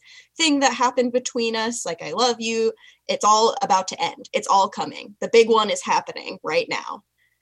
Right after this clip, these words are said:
And there's the sound of gunshots, and then somebody else picks up the phone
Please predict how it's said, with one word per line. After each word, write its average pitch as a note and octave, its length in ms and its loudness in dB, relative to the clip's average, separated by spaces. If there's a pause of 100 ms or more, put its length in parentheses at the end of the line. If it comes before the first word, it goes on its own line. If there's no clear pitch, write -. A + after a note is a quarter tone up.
(560)
And F3+ 560 -6 (760)
there's G#3+ 220 2
the A3+ 100 0
sound A#3 360 2
of A3 160 -4
gunshots, C4+ 760 0 (420)
and A#3 180 0
then G#3 140 -2
somebody B3 380 2
else C4+ 200 2
picks E4 200 -6
up B3 140 -4
the A#3 80 -6
phone F#3 440 -2